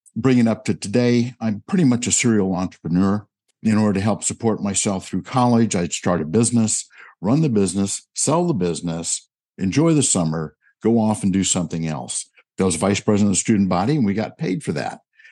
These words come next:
And then I became an assistant instructor of psychology at Texas State University, and I got paid for that. From there, I became an associate school psychologist, and then over to M H M R A,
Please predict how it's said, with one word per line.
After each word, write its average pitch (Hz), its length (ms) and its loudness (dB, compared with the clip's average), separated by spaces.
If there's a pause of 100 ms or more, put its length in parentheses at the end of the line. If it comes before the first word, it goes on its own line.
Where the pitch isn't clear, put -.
(260)
And 120 380 4
then 120 380 2
I 117 180 0
became 110 340 0
an 110 120 2
assistant 104 440 -2
instructor 101 600 -2
of 92 180 -2
psychology 101 680 -2
at 92 140 -4
Texas 85 300 -6
State 85 240 -2
University, 85 600 0
and 76 280 -2
I 67 40 -4
got 65 220 -8
paid 78 240 0
for 76 100 -4
that. 92 300 -2 (640)
From 123 140 4
there, 117 180 4
I 113 80 4
became 107 380 2
an 95 80 2
associate 120 440 0
school 123 240 0
psychologist, 101 840 -6 (320)
and 101 140 0
then 120 160 4
over 117 180 4
to 107 100 2
M 123 220 0
H 120 220 -2
M 110 100 2
R 101 260 -2
A, 90 340 -2